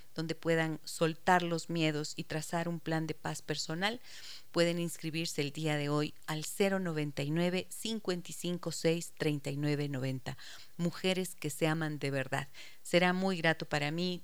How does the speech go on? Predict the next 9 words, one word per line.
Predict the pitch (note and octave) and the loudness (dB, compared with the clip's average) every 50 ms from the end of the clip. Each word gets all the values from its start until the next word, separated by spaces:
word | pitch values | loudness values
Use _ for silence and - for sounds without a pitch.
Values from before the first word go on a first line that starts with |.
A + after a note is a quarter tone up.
| - - | -8 -6
reencontrarme | - - D#3+ E3 - D#3+ D3+ - E3 E3 E3+ F3 F3 | 0 0 0 0 0 -2 -2 0 2 2 2 0 -2
con | - D#3 D#3 D#3+ | -2 -2 -2 -2
ustedes, | D3+ - - E3+ E3+ E3+ E3+ D#3+ - - - - - - - - - - - | -2 0 4 4 6 6 4 0 -4 -8 -12 -12 -12 -12 -12 -12 -12 -8 -2
no | - F3+ F#3 F3 D3+ | 0 2 2 2 2
reencontrarme, | C#3+ C3+ C3 C3+ - C#3 C3 - - - - - - - - | 0 -2 -6 -6 -6 -8 -6 -4 -4 -6 -6 -6 -8 -6 0
encontrarme | - B3 B3+ A#3 - F#3+ F3 E3+ - G#3+ C4 B3+ A3 D#3 - | 2 2 2 2 0 -2 -2 0 2 4 4 4 2 0 -2
personalmente | - D3 C#3+ - D#3 D#3 E3 F3 F#3 F3 E3+ F#3+ G#3+ G#3 - - | -2 -4 -4 -4 -4 -2 0 0 0 0 -2 -2 -4 -2 -4 -4
con | - - D3+ D#3 | -4 -2 -4 -2
ustedes | D3 - - - G3+ A3 A3 G#3+ - | -4 -2 0 2 2 2 0 -2 -6